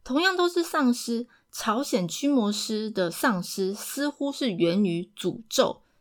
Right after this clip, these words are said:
称之为恶灵，但李尸朝鲜是因为染上疾病。相似的剧情设定引发了韩网非常多人在讨论，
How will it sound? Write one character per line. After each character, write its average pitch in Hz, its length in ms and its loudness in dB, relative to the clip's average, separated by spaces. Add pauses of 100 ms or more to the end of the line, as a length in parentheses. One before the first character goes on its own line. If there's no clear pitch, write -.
称 302 300 2
之 294 160 -2
为 190 180 6 (100)
恶 220 220 4
灵， - 340 -6 (300)
但 285 220 4
李 170 160 4
尸 330 240 0
朝 208 260 -2
鲜 214 180 -2
是 220 200 -4
因 233 80 0
为 214 240 2
染 170 280 -2
上 196 280 0
疾 156 240 -8
病。 - 320 -4 (480)
相 359 260 0
似 359 180 2
的 269 80 4
剧 269 240 0
情 196 280 -2
设 220 260 2
定 208 360 0
引 180 200 -4
发 247 240 0
了 240 80 2
韩 190 400 -2
网 226 260 2
非 240 300 4
常 185 180 -2
多 190 160 2
人 165 120 0
在 185 100 -2
讨 - 380 -8
论， - 260 -2